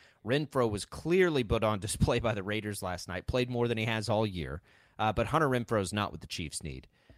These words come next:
They need a downfield guy. Davante Adams is really interesting. Now, I, I don't know, though, because he, he could, they could probably figure out a way to make it work this year, but certainly couldn't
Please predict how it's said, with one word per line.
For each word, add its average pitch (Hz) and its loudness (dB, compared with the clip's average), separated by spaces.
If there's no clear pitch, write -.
They 135 4
need 131 4
a 107 2
downfield 104 -2
guy. - -10
Davante 160 8
Adams 131 10
is 90 -4
really 139 10
interesting. - -4
Now, 107 2
I, 117 4
I 135 8
don't 160 6
know, 147 6
though, 110 4
because 127 2
he, - 0
he 170 -2
could, 131 -6
they 156 8
could 120 0
probably 151 2
figure 120 2
out 113 8
a 107 4
way 104 2
to 104 0
make 113 2
it 113 2
work 101 0
this 110 2
year, 87 2
but - -2
certainly 151 2
couldn't 110 -2